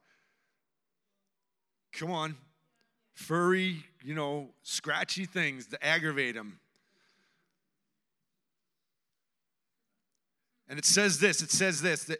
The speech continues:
in verse seventeen, verse one, it says, "As the Lord lives," he's speaking right now to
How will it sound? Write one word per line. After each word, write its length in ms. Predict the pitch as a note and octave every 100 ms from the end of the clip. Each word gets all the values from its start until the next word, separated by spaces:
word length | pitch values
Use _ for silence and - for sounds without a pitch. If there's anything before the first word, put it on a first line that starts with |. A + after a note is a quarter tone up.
| -
in 120 | D3+
verse 220 | D#3+ E3
seventeen, 500 | - G3+ G3+ - F#3
verse 280 | F3 E3 D#3
one, 240 | D3+ D3+ C3+
it 80 |
says, 340 | - D#3 C#3 - - - -
"As 240 | G3 G3+
the 80 | A3
Lord 320 | A3 A3 G3+
lives," 320 | G3 F#3+ C3
he's 180 | C#3 C3
speaking 760 | - - F#3+ G#3 A3+ A3+ A#3 - - -
right 260 | C3+ F3 G3+
now 420 | F#3 D#3+ B2+ A2 _ _ _ _ _ _ _ _ _ _ _
to 100 | -